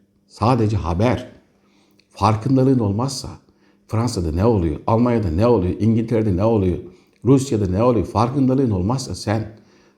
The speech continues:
nasıl bir Türkiye'den bahsedebiliyorsun? Ruslarla ilgili haber atıyor. "E, Rusçu mu oldun?" diyorlar. Lütfen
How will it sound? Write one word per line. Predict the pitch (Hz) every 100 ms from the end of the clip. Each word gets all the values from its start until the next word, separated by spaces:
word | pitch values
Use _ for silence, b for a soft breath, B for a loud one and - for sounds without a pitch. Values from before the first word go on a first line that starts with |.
| b
nasıl | 123 143 - 139
bir | 110 90 87 -
Türkiye'den | - 92 - 80 78 78
bahsedebiliyorsun? | 76 - 67 - - - - - _ _ b b b b b
Ruslarla | 143 180 175 156 151 139
ilgili | 123
haber | 120 120
atıyor. | 117 120
"E, | 156
Rusçu | 156 156 -
mu | 180
oldun?" | 78 92 87
diyorlar. | 85 - - - - 123
Lütfen | 185 185 - 64